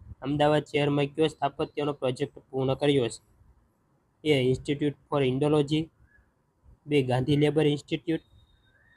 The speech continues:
સી સ્કૂલ ઓફ આર્કિટેક્ચર, સેપ્ટ યુનિવર્સિટી અને ડી ઉપરોક્ત તમામ. તો અહીં વિદ્યાર્થી જવાબ આવશે ઉપરોક્ત તમામ પ્રોજેક્ટ જેમને પૂર્ણ કર્યા છે બાલકૃષ્ણ દોશીએ.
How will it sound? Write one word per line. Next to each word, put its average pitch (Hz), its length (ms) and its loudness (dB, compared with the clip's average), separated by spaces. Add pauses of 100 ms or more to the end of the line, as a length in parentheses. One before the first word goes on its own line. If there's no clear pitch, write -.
(120)
સી 156 200 2
સ્કૂલ - 360 0
ઓફ 151 240 4
આર્કિટેક્ચર, 139 720 0 (1040)
સેપ્ટ 143 280 2 (100)
યુનિવર્સિટી 151 640 0 (640)
અને 135 180 -2
ડી 139 240 2
ઉપરોક્ત 147 320 -4 (120)
તમામ. 139 320 2
તો - 100 -14
અહીં 143 220 -2
વિદ્યાર્થી 143 500 -2
જવાબ 135 280 2
આવશે 131 260 0 (800)
ઉપરોક્ત 156 400 -2 (120)
તમામ 139 280 2 (840)
પ્રોજેક્ટ 131 360 -4
જેમને 151 240 2
પૂર્ણ 143 360 -4
કર્યા 117 340 -2
છે - 100 -10
બાલકૃષ્ણ 127 640 -6
દોશીએ. 117 380 -2